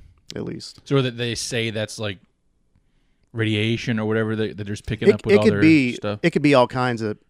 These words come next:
Speaker 1: shit. I don't know, but
Speaker 2: Yeah.
Speaker 1: it,
Speaker 2: Huh.
Speaker 1: it's,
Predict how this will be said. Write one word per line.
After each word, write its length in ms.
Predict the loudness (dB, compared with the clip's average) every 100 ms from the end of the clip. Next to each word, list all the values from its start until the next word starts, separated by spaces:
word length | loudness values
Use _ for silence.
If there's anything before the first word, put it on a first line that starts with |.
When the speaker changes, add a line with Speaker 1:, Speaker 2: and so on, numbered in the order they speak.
| _ _ -12
Speaker 1:
shit. 300 | -6 -4 -2
I 120 | -2
don't 140 | -4
know, 220 | -6 -6
but 300 | -6 -4 -4
Speaker 2:
Yeah. 140 | -4 -6 -10 -20 -20 _ _ _ _ _
Speaker 1:
it, 160 | -2 -2
Speaker 2:
Huh. 140 | -2 0
Speaker 1:
it's, 320 | -2 -2